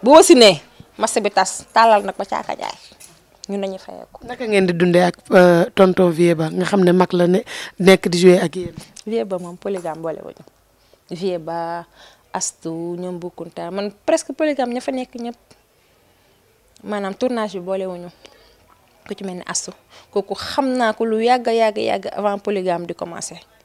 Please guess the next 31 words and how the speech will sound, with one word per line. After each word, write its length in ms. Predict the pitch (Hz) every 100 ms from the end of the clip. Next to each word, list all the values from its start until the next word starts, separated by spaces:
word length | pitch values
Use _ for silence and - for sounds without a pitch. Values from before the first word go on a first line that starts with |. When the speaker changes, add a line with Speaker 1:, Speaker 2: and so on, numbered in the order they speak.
| -
Speaker 1:
Déjà 240 | 196 196 175
maa 140 | 180
ngi 80 | 180
moom 120 | 175 175
dañu 140 | 180
am 120 | - 175
trait, 240 | 185 196 _ _ _ _ _ _ _ -
dañu 100 | 185
xaw 240 | - 180
a 40 | 165
nuroo, 260 | 151 156 233 _ _ _
moo 120 | 175 -
tax 180 | - 165
ñu 60 | 160
xamante 360 | 180 170 170 160
woon 160 | 160
lu 60 | 160 160
yàgg 240 | 185 185
avant 240 | - 185 185
polygame. 420 | 190 180 143 156
Kon 160 | 220 190 -
aw 100 | 254
ma 140 | 254
problème 400 | - 226 202 185
pour 160 | - 190
di 160 | 170 - - - - -
wax 180 | 233
ak 180 | 233 -
koo 100 | 196
xam 220 | 185 185 160
ne 160 | 180